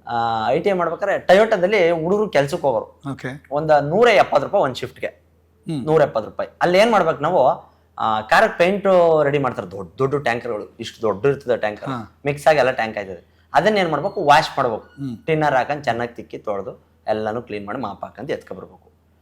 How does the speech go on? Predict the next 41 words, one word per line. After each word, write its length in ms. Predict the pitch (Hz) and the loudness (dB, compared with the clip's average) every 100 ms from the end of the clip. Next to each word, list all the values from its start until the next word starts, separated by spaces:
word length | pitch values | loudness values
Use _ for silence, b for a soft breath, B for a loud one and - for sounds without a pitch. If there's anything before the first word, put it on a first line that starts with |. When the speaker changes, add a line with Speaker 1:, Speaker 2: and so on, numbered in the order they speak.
| _ 110 | _ -4
Speaker 1:
ನಮ್ಮ 200 | 139 160 | -2 2
ಮನೆಯವ್ರಿಗೆ 300 | 165 156 147 | 2 2 0
ಏನ್ 80 | |
ಹೇಳ್ತಿದ್ದೆ, 480 | 135 127 117 113 110 | -4 -8 -6 -6 -2
ಓ, 100 | 110 | -2
ನಮ್ಮಪ್ಪ 480 | 104 101 107 107 - 135 135 - _ _ _ _ _ _ | -2 -4 -4 -2 2 2 2 -14 _ _ _ _ _ _
ಗವರ್ನಮೆಂಟ್ 340 | 120 117 107 92 | -2 0 -2 -8
ಅಫಿಷಿಯಲ್, 360 | 87 85 127 - _ _ _ _ _ - | -12 -18 -20 -20 _ _ _ _ _ -6
ನಮ್ಮಮ್ಮ 360 | 110 117 117 127 | -2 -2 0 -2
ಅಂಗನವಾಡಿ 440 | 110 104 101 92 | -2 -4 -6 -10
ಟೀಚರು, 460 | - 92 - 82 _ _ _ _ - | -16 -20 -20 -20 _ _ _ _ -10
ಇಬ್ರು 260 | 135 151 185 | -2 0 2
ಕೆಲ್ಸದಲ್ಲಿರೋರು. 720 | 131 113 117 104 92 - _ _ - | 2 2 -2 -4 -6 -12 _ _ -4
ನಾನ್ 220 | 135 165 | 0 2
ಹೇಳಿದ್ರೆ 300 | 160 156 151 | 2 2 0
ನಾ 140 | 147 123 | -2 0
ಅವ್ರಿಗೆ 260 | 127 123 | 0 -2
ಎಲ್ಲಿ 140 | 123 117 | -2 -4
ಮರ್ಯಾದೆ 260 | 110 107 | -4 -4
ಇರೋದು? 380 | 104 98 98 _ _ - | -6 -10 -18 _ _ 0
ಏ, 100 | 143 | 0
ಟೊಯೋಟಾದಲ್ಲಿ 600 | 147 113 - 135 117 127 | 2 -2 0 -2 -2 -2
ನಮ್ಗೆ 220 | 135 113 | -4 -6
ಹಿಂಗ್ 160 | 104 104 | -10 -10
ಕೆಲ್ಸ 200 | 95 120 | -8 -8
ಕೊಡ್ತಾರೆ 440 | 113 104 104 101 | -8 -6 -4 -4
ಐ 40 | 107 | -4
ಟಿ 120 | 113 | -6
ಐ 40 | |
ಮೇಲೆ 280 | 107 98 110 | -6 -6 -6
ಹಿಂಗೆ 280 | 104 98 101 - _ _ _ | -6 -8 -10 -12 _ _ _
ಅಂತ 100 | 107 110 | -14 -2
ನಾವ್ 240 | 110 127 | 0 2
ಹಿಂಗೆ 160 | 120 107 | -2 -6
ಹೇಳ್ಕೊಂಡು, 340 | 98 110 139 | -8 -10 -6
ನನ್ಗೇನು 400 | 170 196 190 175 | -2 0 0 0
ಅಂತಂದ್ರೆ 560 | 147 131 123 196 - _ - - | -2 -4 -6 -8 -10 _ -12 -2
ನಮ್ 200 | 165 190 | 0 2
ಖರ್ಚಿಗೆ 300 | 139 - 175 | 0 0 0
ನಾವೇ 200 | 123 123 | 0 0
ಮಾಡ್ಬೇಕು, 340 | 107 92 90 | -2 -6 -12